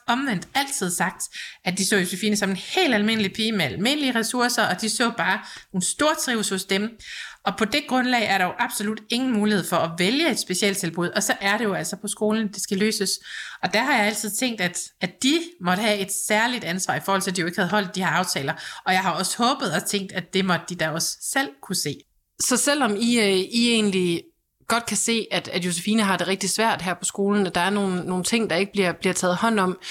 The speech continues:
Speaker 2: øhm, så er jeres muligheder for at, at søge andre steder hen faktisk begrænset?
Speaker 1: Jamen, der er faktisk ikke andre muligheder. Det er klart, når en skole står og siger, at der ikke er nogen problemer overhovedet,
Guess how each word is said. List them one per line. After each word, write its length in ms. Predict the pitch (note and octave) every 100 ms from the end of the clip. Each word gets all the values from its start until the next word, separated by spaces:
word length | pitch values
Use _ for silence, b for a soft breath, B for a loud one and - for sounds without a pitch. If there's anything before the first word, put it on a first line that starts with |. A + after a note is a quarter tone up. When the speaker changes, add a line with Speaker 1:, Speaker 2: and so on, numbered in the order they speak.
| B B -
Speaker 2:
øhm, 380 | G3 F#3 F3 E3 - -
så 180 | - C4
er 80 | B3+
jeres 380 | G#3 F3+ -
muligheder 460 | G#3+ A#3 C4+ A#3 F3+
for 140 | -
at, 460 | G#3+ F#3+ D3 E3+ D3 - D#3+
at 80 | F#3
søge 260 | A3 G3
andre 240 | D#3 G3+ G#3+
steder 260 | - G#3
hen 240 | G3 G#3 F3+
faktisk 440 | F3+ F3 F#3 - - -
begrænset? 500 | F#3+ F#3+ A3 - D#3 E3+ - B B B -
Speaker 1:
Jamen, 160 | A3 A3+
der 80 |
er 300 | A3+ G3 C#4 C#4
faktisk 360 | G3 G3+ G3+
ikke 140 | G#3 F3
andre 260 | F#3 -
muligheder. 480 | F3 F3+ G3 G#3 D#3+ D#3+
Det 60 |
er 60 | G#3
klart, 200 | A3 G3+
når 60 | G3+
en 60 |
skole 300 | G#3 A#3+ A#3+
står 140 | A#3 G3
og 80 |
siger, 160 | F#3 G#3
at 40 |
der 40 | F#3
ikke 120 | F#3+
er 60 | F#3+
nogen 240 | A3+ B3
problemer 340 | F3+ G#3 F3+ D#3+
overhovedet, 600 | D#3+ F3 G#3 B3+ A#3+